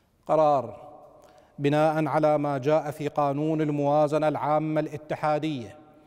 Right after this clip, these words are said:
المادة اثنين المحور الثاني باء، وافق مجلس الوزراء على ما يأتي. واحد، تعتمد التخصيصات المالية للسنتين ألفين وأربعة وعشرين ألفين وخمسة وعشرين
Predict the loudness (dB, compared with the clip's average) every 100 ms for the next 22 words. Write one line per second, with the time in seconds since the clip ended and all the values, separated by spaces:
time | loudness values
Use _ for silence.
0 | -20 _ _ -8 -4 0 2 0 0 -4
1 | -2 -2 0 0 -2 -4 -6 -4 -4 -4
2 | -4 -2 -2 0 2 0 -4 -16 -20 -20
3 | -20 _ _ _ 0 4 4 2 0 0
4 | -2 -2 -4 -2 -2 0 2 2 4 2
5 | 0 -2 0 0 -2 -4 -6 -8 -14 -14
6 | -18 -20 -20 _ -4 0 2 0 -6 -10
7 | -20 -20 -20 _ _ _ _ _ _ _
8 | _ _ _ -2 -2 2 2 2 0 -2
9 | -4 -4 -6 -6 0 2 2 0 -6 -4
10 | -4 -2 -4 -8 -12 -18 -8 -6 -4 -2
11 | -2 0 0 0 0 -2 -4 -6 -2 -2
12 | 0 0 0 0 0 0 0 -2 -4 -2
13 | 0 0 -2 -4 0 2 2 0 -2 -2
14 | 0 0 -2 -2 -2 -2